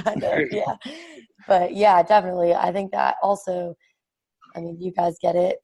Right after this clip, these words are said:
Speaker 1: You gotta treat a, a person to the level that they're performing at and doing, like, "Oh, here's some typical exercise is not gonna work. So if you make it in the form of a wad, they're gonna like it a lot more. They're gonna be more compliant." And yeah, it's just, it's just healthier.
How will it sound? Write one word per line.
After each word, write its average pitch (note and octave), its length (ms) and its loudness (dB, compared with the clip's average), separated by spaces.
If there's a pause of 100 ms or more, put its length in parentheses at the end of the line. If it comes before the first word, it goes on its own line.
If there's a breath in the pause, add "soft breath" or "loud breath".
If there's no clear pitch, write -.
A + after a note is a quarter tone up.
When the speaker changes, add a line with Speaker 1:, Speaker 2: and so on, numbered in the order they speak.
(180)
Speaker 1:
You F#3+ 140 -4
gotta F3 180 0
treat F3+ 400 -6 (720)
a, G3 160 -8
a F#3 80 -2
person F3+ 580 -6 (720 loud breath)
to G3 80 -4
the F#3 100 0
level F3 320 2
that E3+ 140 2
they're F3+ 140 0
performing F3 580 -6
at D#3 280 -4 (100)
and F3 200 -8 (480 soft breath)
doing, E3+ 440 0 (600)
like, F3+ 260 -6
"Oh, G#3+ 180 2
here's F#3 400 -8
some F3+ 240 -4 (520)
typical F#3+ 300 0
exercise F#3 420 0
is F3 120 -10
not F3+ 160 -2
gonna F3+ 160 -4
work. F3+ 260 2
So F#3+ 100 -6
if F#3 100 -10
you F#3+ 60 -4
make F#3 200 -6
it F#3 60 -6
in F3+ 80 -6
the E3+ 60 -8
form F#3 240 -4
of F3 100 -4
a F3+ 140 0
wad, F#3 400 2 (340 loud breath)
they're F#3 120 4
gonna E3+ 140 0
like E3+ 220 2
it F3+ 60 0
a F3 60 2
lot F#3 220 0
more. F3 260 2
They're F3 120 0
gonna F3 100 0
be F3 80 -2
more F3 180 -2
compliant." F3 640 -2 (340 loud breath)
And F3 180 2
yeah, F3 240 4
it's - 140 -2
just, - 280 0
it's F3+ 160 -2
just - 160 -4
healthier. C4 640 -2